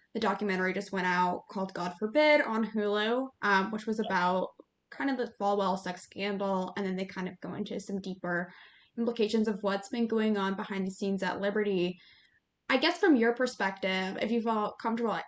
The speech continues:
Speaker 1: answering this, um, when they hear Liberty, when they hear the takedown of Jerry Falwell, a lot of it was because of the sex scandal with the pool
Speaker 2: Mm-hmm.
Speaker 1: boy. And pretty much everything that you mentioned there was actually all about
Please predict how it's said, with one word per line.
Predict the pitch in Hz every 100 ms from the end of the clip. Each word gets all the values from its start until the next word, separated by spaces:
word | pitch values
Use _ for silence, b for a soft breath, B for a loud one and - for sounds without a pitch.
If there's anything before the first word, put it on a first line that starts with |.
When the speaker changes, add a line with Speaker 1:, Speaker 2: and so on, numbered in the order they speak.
| -
Speaker 1:
answering | 226 240 220 202
this, | 185 170 - - b b b b -
um, | 240 220 208 190 -
when | 220 240
they | 240
hear | 262 240
Liberty, | 233 220 220 220
when | 214 208
they | 214
hear | 220
the | 202
takedown | 208 226 196 202
of |
Jerry | 202 220 190 -
Falwell, | 185 185 87 - -
a | 123
lot | 160 220
of | 220
it | 180
was | 220 -
because | 214 - 196 190 190 190 -
of | - - 226 -
the | 240
sex | 226 330 -
scandal | - 285 285 285 262
with | 233 226
the | -
pool | 196 - 254
Speaker 2:
Mm-hmm. | 214
Speaker 1:
boy. | 196 190 190 - b b b b
And | 247 233 220 208 208 - - _ _ _ _ -
pretty | 262 311
much | 240 -
everything | 220 247 247
that | 208 -
you | 202
mentioned | 196 - 214
there | 196 196 190 196 - -
was | 220 220
actually | - - - 196 180
all | 190 185
about | 180 180 151